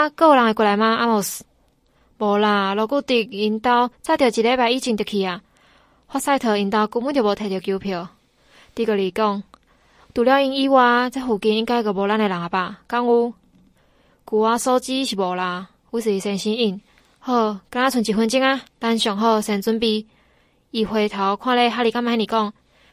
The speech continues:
然后伸手去卡港口锁匙，就遮尔简单，用一记指头仔就赢啊。因家的人佫扛咧笨重的大卡板，所以大家开了一番的功夫，才伫摕着旧鞋仔的阿莫斯·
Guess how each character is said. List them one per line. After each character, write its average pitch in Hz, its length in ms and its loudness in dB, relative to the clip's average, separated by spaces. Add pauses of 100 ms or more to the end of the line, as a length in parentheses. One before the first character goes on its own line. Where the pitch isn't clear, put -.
(260)
然 220 420 2
后 220 80 4
伸 214 260 0
手 247 280 2
去 254 100 -6
卡 220 340 -2 (500)
港 226 180 0
口 233 200 0
锁 247 200 -2
匙， 214 360 -2
就 185 120 -4
遮 208 100 -4
尔 196 80 -2
简 196 200 -4
单， 220 240 0 (320)
用 220 180 0
一 214 40 -4
记 269 340 -4
指 285 180 -2
头 240 160 -2
仔 240 220 4
就 190 120 -2
赢 180 240 -4
啊。 185 220 -6 (680)
因 208 140 0
家 202 160 0
的 196 60 0
人 180 180 -2
佫 214 100 0
扛 208 220 0
咧 240 160 2
笨 190 260 -4
重 190 120 -6
的 185 100 -4
大 175 140 -4
卡 202 180 -4
板， 233 260 0 (460)
所 285 220 0
以 285 100 0
大 202 140 -4
家 202 160 -2
开 214 160 -6
了 220 160 2
一 214 100 -6
番 185 220 -4
的 175 100 -6
功 185 180 -4
夫， 226 280 2 (560)
才 240 100 -2
伫 220 240 6
摕 196 180 -4
着 185 400 0
旧 185 200 -4
鞋 196 180 -4
仔 226 200 2
的 208 80 0
阿 220 140 -2
莫 214 220 0
斯· - 180 -6